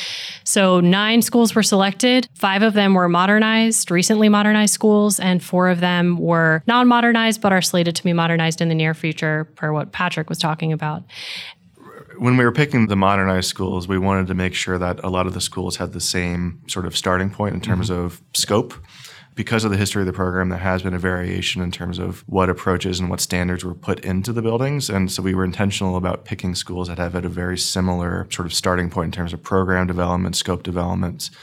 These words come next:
Speaker 2: So they did sort of align with more of our recent projects, so that when we're comparing even between modernized schools, we know we're starting with sort of the same starting point.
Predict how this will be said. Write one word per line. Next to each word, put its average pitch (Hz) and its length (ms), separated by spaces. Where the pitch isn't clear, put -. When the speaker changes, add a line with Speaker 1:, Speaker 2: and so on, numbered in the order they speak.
Speaker 2:
So - 160
they 90 80
did 101 460
sort 95 160
of 92 100
align 90 400
with 87 160
more 98 160
of 87 80
our 85 140
recent 92 420
projects, 117 640
so 98 180
that 87 300
when 92 140
we're 87 140
comparing 92 380
even 85 180
between 90 260
modernized 95 480
schools, 85 260
we 87 120
know 90 240
we're 87 100
starting 87 540
with 92 180
sort 87 200
of - 220
the - 60
same 87 300
starting 87 380
point. 98 320